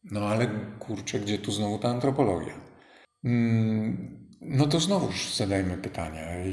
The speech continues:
jakże dużo z nas i o nas powie, czy człapiemy na szczyt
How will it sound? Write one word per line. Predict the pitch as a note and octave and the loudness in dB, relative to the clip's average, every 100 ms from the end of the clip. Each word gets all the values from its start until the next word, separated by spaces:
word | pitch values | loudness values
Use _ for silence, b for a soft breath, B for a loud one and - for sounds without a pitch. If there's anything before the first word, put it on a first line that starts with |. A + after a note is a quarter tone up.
| F#2 - - - | -6 -12 -16 -4
jakże | A#2 A#2+ A2+ | 0 0 -2
dużo | G2 A2 G#2 F#2+ - - - - - - | -2 -2 -2 -4 -6 -14 -20 -20 -18 -12
z | F#2+ | -6
nas | G2 G2+ B2 - - - - | -2 -2 -2 -4 -6 -8 -8
i | A#2+ | -4
o | D3 B2+ G#2 | 0 2 2
nas | F#2+ G#2+ A#2+ - - - B B B B _ | 0 -2 -2 -4 -8 -12 B B B B _
powie, | - G#2+ G2+ G#2 G2+ | 2 4 4 2 2
czy | G2 | -2
człapiemy | - G2 - G2+ G2 | -2 -2 0 -2 -2
na | E2 | -2
szczyt | E2+ - B2 C3 | -4 0 0 0